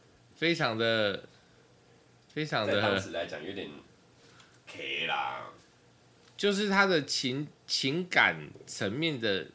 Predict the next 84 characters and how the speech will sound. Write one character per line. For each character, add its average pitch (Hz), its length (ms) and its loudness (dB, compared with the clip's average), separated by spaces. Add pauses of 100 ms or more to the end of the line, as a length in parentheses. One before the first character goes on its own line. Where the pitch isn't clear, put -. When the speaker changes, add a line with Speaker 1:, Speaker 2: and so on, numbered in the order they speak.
(340)
Speaker 1:
非 175 200 0
常 117 200 0
的 107 120 0
Speaker 2:
以 123 60 0
武 151 160 0
打 - 160 6
片 135 120 6
来 120 80 6
讲， - 100 2
Speaker 1:
强 - 0 -
烈 180 100 6
跟， 170 100 4
Speaker 2:
我 151 40 0
们 160 200 2
以 - 40 -8
武 139 220 -2
打 - 140 0
片 147 160 -2
来 - 80 2
讲。 247 60 -6
Speaker 1:
它 196 60 2
根 214 220 8
本 143 180 4
不 123 120 0
是 143 140 2
武 120 180 2
打 80 180 4
片。 82 300 -4 (580)
Speaker 2:
哦。 190 240 4
Speaker 1:
你， 156 80 2
你 151 40 4
不 151 120 0
要 233 140 10
把 151 160 8
它 160 60 8
放 196 120 6
到 196 80 8
武 170 120 2
打 139 140 10
片， 175 140 4
因 208 60 2
为 220 60 2
它 208 120 2
不 147 200 -6
是 226 140 -2
武 196 160 0
打 139 160 6
片 180 220 2
啊。 156 320 2 (580)
你， 135 240 -2
你 151 120 0
不 147 100 0
要 214 160 10
以 143 160 4
为 98 300 4
它 143 200 2
有 127 220 6
成 101 340 0
龙、 98 320 4
有 98 160 2
洪 107 220 -2
金 127 220 -2
宝， 76 360 0
它 147 120 6
是 156 100 2
武 147 140 2
打 104 160 6
片， 117 200 0
不 113 240 -4
是。 156 380 0
Speaker 2:
就 117 140 -4
是 117 140 -6
最 131 180 -2
后 123 120 0
一 107 60 0
段 214 220 6
在 - 80 0
打 147 40 4
而 143 40 6
已。 - 20 6
Speaker 1:
它 147 60 6
不 185 80 8
是， 180 380 2
对， 180 340 2